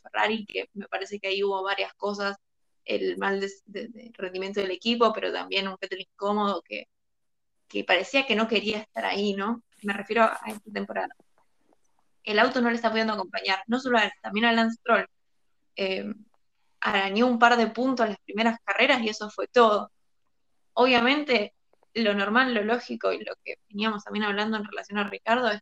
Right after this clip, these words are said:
que las primeras carreras, el que ya viene trabajando con el equipo, supere al, al que recién se integra. Pero ya la carrera pasada había,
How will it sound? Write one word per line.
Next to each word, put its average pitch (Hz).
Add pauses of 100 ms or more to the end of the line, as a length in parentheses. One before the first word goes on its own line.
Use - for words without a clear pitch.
(100)
que 190
las - (140)
primeras 196
carreras, 220 (100)
el 208
que -
ya 202
viene 208
trabajando 202
con 185
el 175
equipo, 233 (600)
supere 208
al, 190 (100)
al 208
que 202
recién 202
se 196
integra. 196 (440)
Pero 269
ya 220
la 190
carrera 220
pasada 240
había, 208